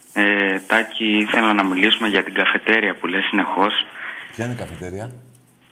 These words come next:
Speaker 1: Ε, είμαι από την Κρήτη, Όφη.
Speaker 2: Βρε γαμίσου, εσύ και η καφετέρια και Όφη μαζί.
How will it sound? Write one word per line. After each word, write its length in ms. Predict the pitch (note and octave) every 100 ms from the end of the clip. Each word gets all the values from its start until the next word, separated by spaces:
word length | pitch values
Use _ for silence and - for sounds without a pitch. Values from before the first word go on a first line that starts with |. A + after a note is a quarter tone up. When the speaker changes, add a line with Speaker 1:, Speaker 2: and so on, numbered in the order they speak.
| - A2+
Speaker 1:
Ε, 260 | G#2 F#2+ F#2
είμαι 400 | G2 A2 A2+ A2
από 200 | G#2 -
την 100 | G2+
Κρήτη, 320 | - G#2+ G2
Όφη. 340 | G2 G2 E2+ - - - _ - - -
Speaker 2:
Βρε 220 | - A#2 C#3
γαμίσου, 480 | D3+ D3 D3 B2
εσύ 140 | A2 G#2+
και 60 |
η 40 | G#2
καφετέρια 500 | G#2 G#2 F2+ G#2+ G2+
και 100 | F#2+
Όφη 240 | F#2+ F#2
μαζί. 420 | E2+ E2+ E2+ D#2+